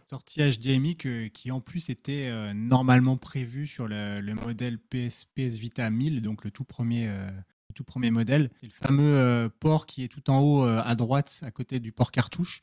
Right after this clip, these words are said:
Ça, ça avait été, euh, révélé par la suite.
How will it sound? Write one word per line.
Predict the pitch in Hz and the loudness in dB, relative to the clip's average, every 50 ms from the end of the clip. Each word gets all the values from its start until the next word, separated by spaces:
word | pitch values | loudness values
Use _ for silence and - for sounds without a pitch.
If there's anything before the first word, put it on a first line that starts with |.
| _ _ - | _ _ 0
Ça, | 139 | 0
ça | 135 - 131 | 0 2 2
avait | 117 120 | 2 0
été, | 120 - - 131 123 - | 0 -2 -4 -10 -8 -4
euh, | 117 110 101 101 101 98 95 95 87 92 98 104 | -2 0 2 2 2 0 -2 -6 -10 -12 -12 -10
révélé | 117 127 123 120 135 131 135 | -8 -6 -2 0 0 0 0
par | - - 127 120 | 0 0 0 0
la | 117 117 | 0 0
suite. | - - - 160 165 | -2 -2 -4 -6 -8